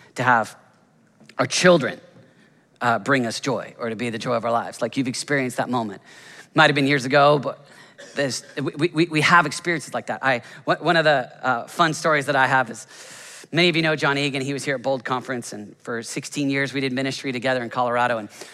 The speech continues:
we're the same age. He's from New Jersey, and, uh, I used to go speak at his church by myself. So his parents would come from Jersey, uh, to Colorado, and then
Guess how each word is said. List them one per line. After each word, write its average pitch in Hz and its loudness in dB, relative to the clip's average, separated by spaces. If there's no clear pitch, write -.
we're 147 0
the 143 -4
same 143 0
age. 135 0
He's 135 -8
from 131 -4
New 123 -4
Jersey, 123 -4
and, 123 -2
uh, 113 2
I 147 4
used 170 2
to 156 -6
go 151 0
speak - -2
at 143 -2
his 147 -4
church 151 0
by 160 6
myself. 147 2
So 135 0
his 135 -2
parents 175 2
would 143 -4
come 127 -2
from 175 2
Jersey, 139 0
uh, 131 4
to - -4
Colorado, 151 4
and 160 2
then 151 2